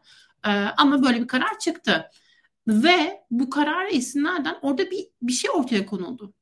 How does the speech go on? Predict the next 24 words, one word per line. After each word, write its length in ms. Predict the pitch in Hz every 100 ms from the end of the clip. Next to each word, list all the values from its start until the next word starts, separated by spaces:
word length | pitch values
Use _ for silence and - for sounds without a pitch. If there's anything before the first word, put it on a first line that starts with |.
| _ _
Yani 280 | 233 226 285
ne 40 |
yapıldı 340 | 370 247 214 190
mesela? 280 | 185 -
Otobüsün 360 | - 285 254 269
üzerine 360 | 254 247 233 233
çıktı, 300 | 226 - -
anlatmaya 560 | 233 247 240 247 233
başladı. 400 | 214 214 214 196
Dedi 200 | 269 269
ki, 160 | 254 233
"Ben 160 | 240 247
gerekirse 800 | 254 277 302 302 - 220 262 - _ _ _
bütün 240 | 254 330
Türkiye'yi 380 | 311 262 285 339
gezeceğim 400 | 339 277 262 269
ve 80 | 269
bununla 260 | 262 269 240
ilgili 240 | 233 269
bilgilendireceğim." 640 | 277 233 220 208 208 - - _ -
Bu 160 | 403
bir 300 | 302 320 427 _ _
hattır. 840 | - - 320 - - 311 - - _ _ _ _ _
Sen 380 | - - 381 349